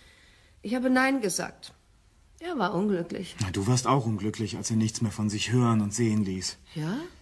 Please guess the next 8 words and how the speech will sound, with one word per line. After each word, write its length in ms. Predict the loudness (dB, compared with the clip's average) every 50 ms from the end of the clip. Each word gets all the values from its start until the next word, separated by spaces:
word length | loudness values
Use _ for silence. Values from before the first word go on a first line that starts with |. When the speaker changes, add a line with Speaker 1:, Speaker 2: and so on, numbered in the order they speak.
| -20 -20 -20 -20 -20 -20 -20 -20 -20 -20 -20 -20 -20 -20 -18 -6 0
Speaker 1:
Also, 380 | 0 2 4 4 6 6 6
er 180 | 6 6 6 6
wäre 220 | 6 4 4 2
sicher 260 | 0 0 0 2 2
nicht 280 | 2 4 2 2 4 6
ganz 180 | 6 6 6 4
das 180 | 2 2 4
Richtige. 460 | 2 2 2 0 -4 -4 -4 -4 -6